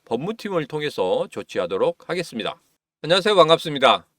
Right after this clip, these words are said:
타점을 읽어준 남자, 타행남 시문입니다.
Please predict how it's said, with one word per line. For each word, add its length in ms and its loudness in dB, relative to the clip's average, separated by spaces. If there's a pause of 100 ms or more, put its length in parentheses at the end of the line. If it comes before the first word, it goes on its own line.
(120)
타점을 420 2
읽어준 380 0
남자, 640 2
타행남 680 0 (200)
시문입니다. 720 -4